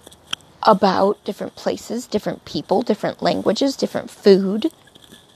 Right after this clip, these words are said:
And I can do that without leaving my house if I so choose. And travel is a good example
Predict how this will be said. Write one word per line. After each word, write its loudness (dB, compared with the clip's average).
And 4
I 4
can 6
do 8
that -6
without 4
leaving 0
my 2
house 2
if -8
I 2
so -6
choose. -2
And 6
travel 2
is -2
a 4
good 2
example 0